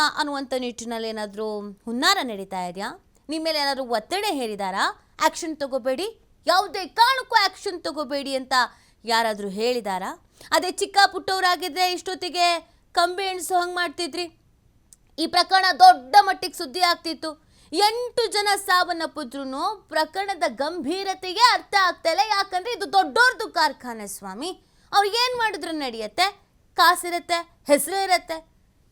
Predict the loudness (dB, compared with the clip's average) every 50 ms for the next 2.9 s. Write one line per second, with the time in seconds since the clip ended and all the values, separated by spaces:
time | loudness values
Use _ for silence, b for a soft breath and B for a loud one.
0 | _ -4 -2 0 2 0 2 2 2 2 4 4 2 2 0 -2 -6 -6 -4 -6
1 | -6 -6 -8 -8 -6 -4 -4 -4 -4 -4 -2 0 2 2 2 2 0 -4 -2 -2
2 | -2 -4 -4 -6 -6 -6 -6 -4 0 2 4 4 2 0 -6 -10 -10 -12